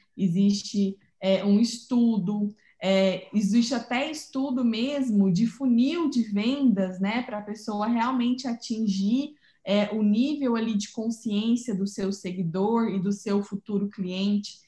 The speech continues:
Então, é toda uma estratégia que deve ter, porque se a gente for realmente fazer o nosso,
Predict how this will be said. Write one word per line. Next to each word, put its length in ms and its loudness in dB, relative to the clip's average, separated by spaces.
Então, 320 0
é 60 -4
toda 300 -10
uma 120 -8
estratégia 1120 -6
que 280 -2
deve 640 0
ter, 400 -2
porque 480 -4
se 100 -8
a 80 -2
gente 280 -6
for 340 -4
realmente 680 -4
fazer 560 -2
o 80 -2
nosso, 760 -2